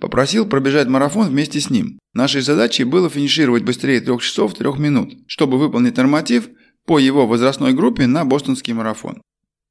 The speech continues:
Наша задача была пройти половину отметки за один час тридцать одну минуту, то есть чуть быстрее среднего темпа.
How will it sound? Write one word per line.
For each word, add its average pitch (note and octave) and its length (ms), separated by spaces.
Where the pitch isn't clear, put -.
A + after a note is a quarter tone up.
Наша E3 260
задача D3+ 360
была D3+ 200
пройти C#3+ 360
половину B2 420
отметки G#3+ 540
за F3 260
один C3+ 240
час F#3+ 220
тридцать D3 300
одну C#3 160
минуту, D3 420
то A2 140
есть - 260
чуть G#3 180
быстрее C#3 380
среднего C3 360
темпа. B2 420